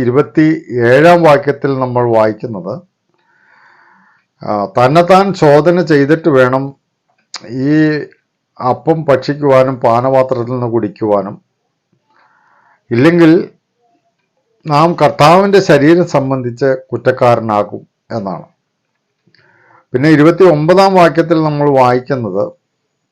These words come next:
കർത്താവിൻ്റെ ശരീരത്തെ വിവേചിക്കാഞ്ഞാൽ നാം തനിക്ക് ശിക്ഷാവിധി തിന്നുകയും കുടിക്കുകയും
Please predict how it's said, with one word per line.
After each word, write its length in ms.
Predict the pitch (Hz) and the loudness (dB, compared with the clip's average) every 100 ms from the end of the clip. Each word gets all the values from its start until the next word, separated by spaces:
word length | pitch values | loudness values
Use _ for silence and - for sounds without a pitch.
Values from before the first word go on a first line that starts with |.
| _ _ _ _ _ _ _ _ _ _ _ _ _ _ _ _ _ - - | _ _ _ _ _ _ _ _ _ _ _ _ _ _ _ _ _ -20 -4
കർത്താവിൻ്റെ 760 | 131 123 - 165 190 202 202 208 190 | -4 -2 2 4 4 2 4 2 4
ശരീരത്തെ 600 | 147 147 165 175 170 175 | 2 4 4 4 4 4
വിവേചിക്കാഞ്ഞാൽ 880 | 156 139 143 143 147 156 131 120 107 139 185 _ _ _ _ _ _ _ _ _ - 123 | 4 4 2 2 -2 0 2 0 -4 -6 -12 _ _ _ _ _ _ _ _ _ -4 2
നാം 320 | 143 165 175 175 - _ _ - | 4 4 4 0 -8 _ _ -4
തനിക്ക് 640 | 127 131 139 - _ - 147 147 143 - | 0 0 -2 -10 _ 0 4 4 0 -4
ശിക്ഷാവിധി 640 | 117 - 143 147 143 143 135 | -6 0 4 4 2 -2 -2
തിന്നുകയും 580 | 123 131 127 131 127 123 | -4 -2 0 0 -2 -4
കുടിക്കുകയും 500 | 127 117 110 123 123 | -4 -4 -2 -2 -2